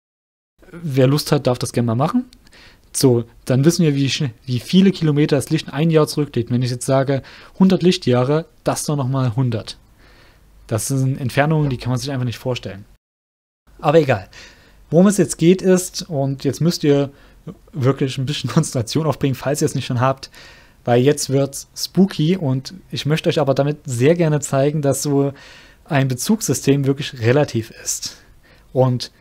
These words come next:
wir uns eigentlich gar nichts mehr vorstellen können, wenn wir das im großen Rahmen betrachten. Wir fangen erstmal klein an. Der von der anderen Galaxie schaut auf die Erde und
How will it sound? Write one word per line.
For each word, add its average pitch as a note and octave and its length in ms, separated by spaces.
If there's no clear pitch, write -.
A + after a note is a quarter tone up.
wir B2+ 140
uns B2 120
eigentlich A#2+ 180
gar B2 140
nichts C3+ 180
mehr A#2 100
vorstellen B2+ 400
können, A#2 240
wenn A2+ 120
wir A#2+ 160
das A2 220
im - 60
großen A#2+ 280
Rahmen A#2+ 200
betrachten. - 540
Wir D3 100
fangen G#3+ 180
erstmal A#3 260
klein C#3+ 400
an. A#2 240
Der F#3 140
von A#3 100
der G3 100
anderen G3 160
Galaxie F3 640
schaut - 360
auf B2+ 180
die - 300
Erde A#2+ 400
und F#3+ 340